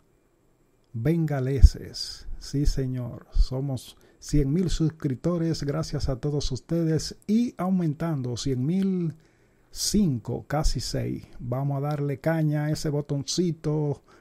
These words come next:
de suscripción, señores, porque venimos en grande.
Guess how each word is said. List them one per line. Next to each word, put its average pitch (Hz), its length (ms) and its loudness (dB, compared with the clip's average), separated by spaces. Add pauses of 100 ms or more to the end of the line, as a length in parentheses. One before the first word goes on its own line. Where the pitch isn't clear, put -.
(120)
de 156 140 0
suscripción, 160 880 4
señores, 165 520 0
porque 143 280 4
venimos 156 640 0 (380)
en 196 160 2
grande. 165 640 -4